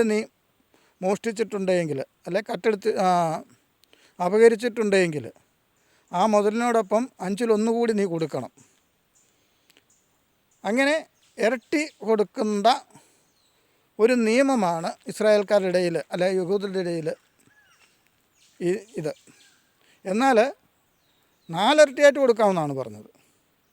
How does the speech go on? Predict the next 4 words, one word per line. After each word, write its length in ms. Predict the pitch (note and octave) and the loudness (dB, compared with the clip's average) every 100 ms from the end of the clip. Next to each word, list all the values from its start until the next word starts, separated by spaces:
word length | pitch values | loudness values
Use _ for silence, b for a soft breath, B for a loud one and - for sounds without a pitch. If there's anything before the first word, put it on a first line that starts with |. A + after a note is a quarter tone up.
| _ _ _ _ _ _ _ _ _ _ _ | _ _ _ _ _ _ _ _ _ _ _
അപ്പം 260 | - A3+ C#4 C4 _ _ _ _ _ _ _ | -6 -2 -2 -4 _ _ _ _ _ _ _
സക്കേബൂസിൻ്റെ 960 | - G3+ - C4 C#4+ C#4+ - D4 C4+ C#4 C#4 A#3+ | -2 -2 0 2 4 2 0 0 6 6 6 2
മനസ്സിലേക്ക് 800 | G#3 A#3 C4+ B3+ A#3+ G#3 F3+ G3 C#4 _ _ _ _ _ _ _ _ _ _ _ _ _ _ | 0 -2 4 6 6 4 0 0 -4 _ _ _ _ _ _ _ _ _ _ _ _ _ _
ക്രിസ്തു 320 | F3 - - | -10 -10 -6